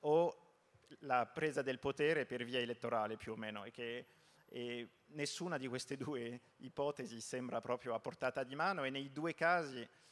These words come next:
non si vede come potrebbe, potrebbero andar bene le cose, a meno che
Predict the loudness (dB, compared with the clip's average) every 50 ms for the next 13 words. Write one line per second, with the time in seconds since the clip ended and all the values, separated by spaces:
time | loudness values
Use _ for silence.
0 | -20 _ -6 -6 -4 -4 -4 -4 -2 0 0 2 2 0 2 2 2 2 2 0
1 | -2 -4 -4 0 0 0 2 2 2 0 2 0 -2 -4 -4 -6 -6 -2 0 0
2 | 2 2 0 0 2 0 0 0 -2 0 -2 -2 2 4 2 4 6 4 4 4
3 | 4 0 -2 -2 0 2 2 2 2 0 -4 -6 -8 -12 -20 -20 -20 -20 -20 -20
4 | -20 _ 0 2 2 4 2 2 2 2 2 0 0 0 0 0 0 -2 -6